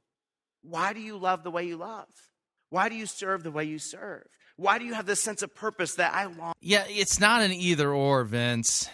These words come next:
Speaker 2: And you took the passage out of context, too. Ugh.
Speaker 1: long for?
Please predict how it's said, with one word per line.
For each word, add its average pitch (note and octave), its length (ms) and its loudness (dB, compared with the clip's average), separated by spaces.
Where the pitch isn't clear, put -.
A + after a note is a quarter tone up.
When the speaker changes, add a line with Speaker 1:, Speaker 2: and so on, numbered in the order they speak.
Speaker 2:
And C#3 200 0
you C3 80 0
took F3+ 260 0
the D#3 100 -4
passage C#3 540 2
out C3 160 4
of A#2+ 140 -6
context, D#3 960 2
too. B2+ 480 2
Ugh. B2+ 500 -2
Speaker 1:
long E3+ 220 -6
for? A2+ 500 -14